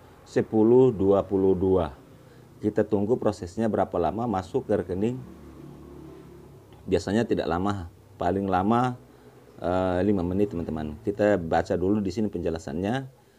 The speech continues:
Jumlah penarikan minimum adalah dua puluh lima ribu rupiah dan sampai dengan empat juta rupiah. Penarikan sepuluh kali sehari. Berarti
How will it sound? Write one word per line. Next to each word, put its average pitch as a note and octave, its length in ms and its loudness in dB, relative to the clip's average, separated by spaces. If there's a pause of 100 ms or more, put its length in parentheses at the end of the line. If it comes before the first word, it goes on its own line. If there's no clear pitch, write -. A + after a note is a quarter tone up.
(460)
Jumlah A2 320 2
penarikan G2+ 480 0
minimum G#2 320 0
adalah F2+ 560 -2
dua E2+ 400 2
puluh F#2 320 -2
lima F2 160 -2
ribu E2 320 -2
rupiah G2+ 320 0
dan F2 320 -4
sampai E2+ 400 -4
dengan F2 160 -4
empat D2+ 160 -8
juta E2+ 160 -6
rupiah. D#2+ 480 -8 (400)
Penarikan G2+ 640 0 (640)
sepuluh G2+ 400 0
kali F#2 240 0
sehari. E2+ 400 -6
Berarti B2+ 560 -2